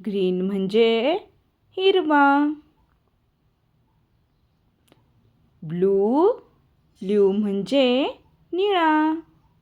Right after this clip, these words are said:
पिंक, पिंक म्हणजे गुलाबी.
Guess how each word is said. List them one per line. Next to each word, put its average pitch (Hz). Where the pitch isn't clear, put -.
पिंक, 277
पिंक 208
म्हणजे 220
गुलाबी. 190